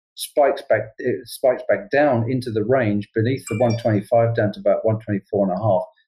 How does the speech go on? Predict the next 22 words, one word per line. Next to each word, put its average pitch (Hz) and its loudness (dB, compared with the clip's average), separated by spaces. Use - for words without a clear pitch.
and 107 4
it 92 0
stays 156 2
down 95 0
there 90 -4
for 92 -16
the 95 -2
rest 143 -2
of 113 -6
the, 98 0
uh, - -8
session, 131 -4
that 139 2
is 104 -4
the 95 -12
signal 95 -2
to - -20
go 95 0
short - -4
because 110 2
it's, 104 -2
it's 110 -4